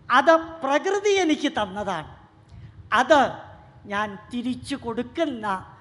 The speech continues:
ആ മനസ്സോടുകൂടി യഥാർത്ഥത്തിൽ യജ്ഞഭാവം, സമർപ്പണഭാവത്തിൽ ജീവിക്കാൻ പഠിക്കുക.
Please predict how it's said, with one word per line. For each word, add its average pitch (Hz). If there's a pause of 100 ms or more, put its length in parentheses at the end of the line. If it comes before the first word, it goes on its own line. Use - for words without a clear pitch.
(300)
ആ 277
മനസ്സോടുകൂടി 262 (680)
യഥാർത്ഥത്തിൽ 247
യജ്ഞഭാവം, 240 (400)
സമർപ്പണഭാവത്തിൽ 233 (540)
ജീവിക്കാൻ 202
പഠിക്കുക. 196